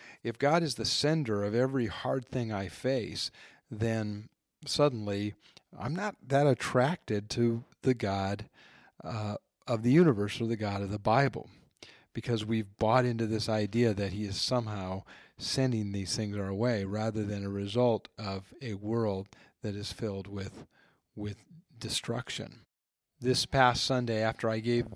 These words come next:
uh, the message on this topic, it happened to be the, um, the playoff game, the N F L playoff games were going on that, uh, four teams were playing, two of which would advance to the Super Bowl. And, uh, in one of those games,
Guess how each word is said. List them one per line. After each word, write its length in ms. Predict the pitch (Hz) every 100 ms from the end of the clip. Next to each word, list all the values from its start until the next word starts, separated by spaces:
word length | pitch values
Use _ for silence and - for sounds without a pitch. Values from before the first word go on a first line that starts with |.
| -
uh, 160 | 120
the 100 | 107
message 560 | 110 120 131 117 107 107
on 220 | 113 113
this 320 | 110 107 -
topic, 640 | - - 127 139 113 98 - - -
it 100 | 113
happened 280 | 131 131 120
to 60 |
be 200 | 110 117
the, 340 | 107 110 107 101
um, 300 | 98 98 95 _ -
the 120 | 117
playoff 460 | - 131 123 107 -
game, 300 | 110 101 101
the 120 | 110
N 100 | 117
F 200 | 113 -
L 140 | 110
playoff 440 | 104 - 117 107 -
games 460 | 107 107 104 104 - - - -
were 100 | 117
going 320 | 117 117 110
on 280 | 107 110 104
that, 200 | 104 104 156
uh, 280 | 123 101 95
four 240 | - 123
teams 300 | 113 123 113
were 80 | 104
playing, 320 | - 123 117
two 220 | 110 127
of 60 | 120
which 200 | 113 -
would 140 | 110
advance 420 | 107 101 113 120 -
to 80 |
the 80 | 101
Super 380 | 92 143 151 143
Bowl. 320 | 107 110 127 - - - - _
And, 400 | 117 120 113 110
uh, 300 | 104 120 104 - -
in 220 | 147 117
one 140 | 120 143
of 80 |
those 200 | 127 104
games, 540 | - 107 117 139 -